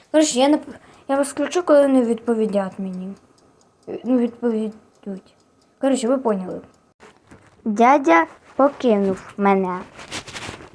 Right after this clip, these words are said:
А ну, може, інтернет щось не так? Ща, ща,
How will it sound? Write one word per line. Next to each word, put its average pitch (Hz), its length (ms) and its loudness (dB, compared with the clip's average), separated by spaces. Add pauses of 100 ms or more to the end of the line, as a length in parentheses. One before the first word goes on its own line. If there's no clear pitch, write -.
(100)
А 240 100 0
ну, 262 140 4
може, 220 280 2
інтернет 320 600 -2
щось - 300 -10
не 202 80 -6
так? 196 380 -10 (1040)
Ща, 285 300 -2
ща, 247 240 -10